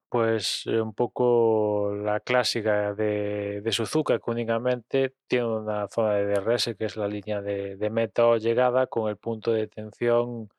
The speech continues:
eh, después de, de pasar la, la curva quince, que es la ciento treinta R, ¿no? La famosa ciento treinta R. Un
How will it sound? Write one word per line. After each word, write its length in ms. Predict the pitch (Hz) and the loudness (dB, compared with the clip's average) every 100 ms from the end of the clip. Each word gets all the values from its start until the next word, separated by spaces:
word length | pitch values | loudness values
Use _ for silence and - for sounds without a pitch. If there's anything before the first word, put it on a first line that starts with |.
| _ _ _ - _ - | _ _ _ -20 _ -8
eh, 540 | 113 107 101 101 101 101 - | -2 0 0 0 -4 -8 -10
después 340 | 110 - 113 | -6 -4 0
de, 320 | 117 113 107 | 4 4 2
de 100 | 107 | 0
pasar 360 | 113 110 120 113 | -2 -2 -2 0
la, 580 | 113 113 110 107 104 104 | 2 4 2 2 0 -2
la 140 | 107 | -6
curva 420 | - 117 110 110 | -4 -2 0 0
quince, 380 | - 123 117 127 | 0 -4 -2 -2
que 80 | 117 | 0
es 160 | 110 - | 0 2
la 240 | 104 101 | 0 0
ciento 320 | - 113 107 | -2 -6 -4
treinta 420 | 110 110 107 104 98 | -2 -2 0 0 -2
R, 260 | 90 95 | -4 -6
¿no? 220 | 110 117 _ _ | -4 -4 _ _
La 80 | - | -14
famosa 360 | 101 101 - 104 | -12 -10 -10 -8
ciento 300 | 113 98 98 | -6 -6 -4
treinta 340 | 104 101 95 | -4 -4 -10
R. 160 | 90 | -10
Un 120 | 87 | -12